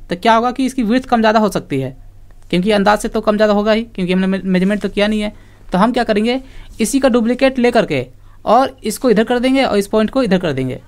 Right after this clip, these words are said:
Moving कर देंगे। तो करेंगे कैसे, तो कुछ नहीं करना है, हमें करना है पहले इसका duplicate।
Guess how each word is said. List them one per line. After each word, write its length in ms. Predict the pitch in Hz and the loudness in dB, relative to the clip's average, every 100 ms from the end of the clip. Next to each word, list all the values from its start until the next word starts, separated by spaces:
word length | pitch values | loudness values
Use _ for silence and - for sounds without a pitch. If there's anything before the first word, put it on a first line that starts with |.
| - - | -20 -4
Moving 240 | 185 196 185 | 0 2 0
कर 120 | 143 | -2
देंगे। 280 | 131 131 - - - - - - - - - - - | -4 -8 -10 -18 -20 -20 -20 -20 -20 -20 -20 -16 -10
तो 60 | 151 | -2
करेंगे 300 | 180 208 220 | 0 2 0
कैसे, 300 | 214 233 233 - - - - - - - - - | -2 -4 -8 -12 -20 -20 -20 -20 -20 -20 -14 -10
तो 80 | |
कुछ 240 | 143 180 180 | -6 -4 -2
नहीं 100 | 208 | -2
करना 240 | 202 196 | -2 -2
है, 140 | 202 233 - - - - - | -4 -6 -12 -20 -20 -14 -2
हमें 200 | 190 220 | 0 2
करना 200 | 226 220 | 2 2
है 60 | 226 | 2
पहले 160 | 220 | 0
इसका 160 | 214 233 | 0 0
duplicate। 640 | 196 185 190 233 254 262 | 0 0 0 0 -2 -8